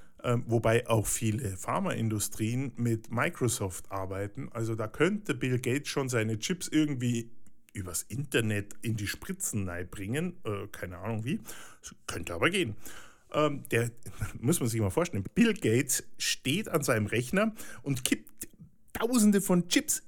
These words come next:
ins Laufwerk oben rein, oben in den Schacht hinein und die flutschen durchs Internet durch und flutschen zu jedem Re-, zu jeder pharmazeutischen Anlage, wo er genau weiß, da muss er hin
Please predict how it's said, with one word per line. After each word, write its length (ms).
ins 320
Laufwerk 720
oben 260
rein, 240
oben 240
in 100
den 140
Schacht 380
hinein 340
und 200
die 80
flutschen 640
durchs 240
Internet 580
durch 480
und 280
flutschen 480
zu 140
jedem 440
Re-, 340
zu 120
jeder 400
pharmazeutischen 1080
Anlage, 540
wo 80
er 80
genau 340
weiß, 360
da 200
muss 220
er 60
hin 220